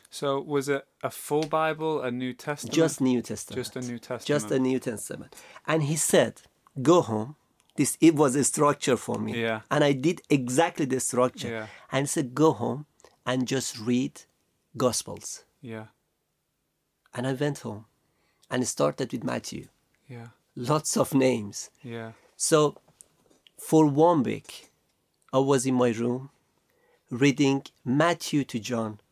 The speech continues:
Speaker 2: go back to John, again reading Matthew to John for a week,
Speaker 1: What,
Speaker 2: whole week.
Speaker 1: what was that like, opening, uh, a holy book and reading it in Farsi language as opposed to, like, the Quran being in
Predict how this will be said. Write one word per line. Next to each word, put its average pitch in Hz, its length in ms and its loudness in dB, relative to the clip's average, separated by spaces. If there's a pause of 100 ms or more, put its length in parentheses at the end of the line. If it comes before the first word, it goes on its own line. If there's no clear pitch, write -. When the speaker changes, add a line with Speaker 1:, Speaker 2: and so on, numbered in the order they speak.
(280)
Speaker 2:
go 143 160 4
back 131 320 -2
to - 120 -4
John, 120 380 0 (200)
again 131 400 2
reading 127 420 2
Matthew 147 380 0
to 127 140 -4
John 110 300 -4 (180)
for 160 300 0
a 147 120 8
week, 131 500 0 (320)
Speaker 1:
What, 147 120 4
Speaker 2:
whole 190 280 8
week. 123 240 4
Speaker 1:
what 170 240 0
was 185 260 -2
that 139 260 -2
like, 131 880 -4
opening, 120 720 -4 (640)
uh, 110 340 -6 (100)
a 110 120 -2
holy 127 440 -2
book 117 480 -4
and 113 300 -6
reading 117 340 -6
it 113 200 -8
in 110 200 -8
Farsi 113 640 -4
language 104 480 -8
as 107 180 -10
opposed 110 480 -8
to, 117 80 -12
like, 110 260 -8
the 110 100 -10
Quran 107 640 -8
being 104 260 -10
in 101 200 -12